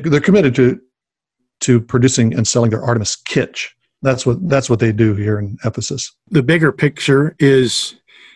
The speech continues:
Speaker 2: Demetrius and others know that if you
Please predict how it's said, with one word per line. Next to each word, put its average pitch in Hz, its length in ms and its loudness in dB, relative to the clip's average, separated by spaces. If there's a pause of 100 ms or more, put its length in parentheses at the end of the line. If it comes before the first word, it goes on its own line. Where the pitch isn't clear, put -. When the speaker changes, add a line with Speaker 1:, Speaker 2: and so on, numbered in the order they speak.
(160)
Speaker 2:
Demetrius 135 640 2
and 113 420 -2
others 127 420 0
know 127 260 2
that 117 140 0
if 113 160 -4
you 113 220 0